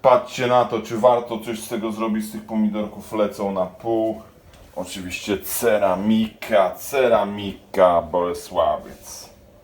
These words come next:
Proszę państwa, mamy tutaj chlebek, na to oliwa, na desce robię i to jest to właśnie, pomidory, feta,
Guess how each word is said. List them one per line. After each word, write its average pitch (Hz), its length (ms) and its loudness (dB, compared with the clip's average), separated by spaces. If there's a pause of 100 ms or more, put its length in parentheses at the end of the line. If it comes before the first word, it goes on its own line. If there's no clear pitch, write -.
(2750)
Proszę - 160 -16
państwa, 139 600 8
mamy 135 260 4
tutaj 127 340 2
chlebek, 120 540 4
na 117 100 2
to 117 180 -2
oliwa, 110 380 -2
na 98 160 -8
desce 104 500 -4
robię 95 480 -2
i 92 60 -10
to 104 280 2
jest - 300 -8
to 101 180 0
właśnie, 92 420 -6
pomidory, 101 680 -4
feta, 113 760 4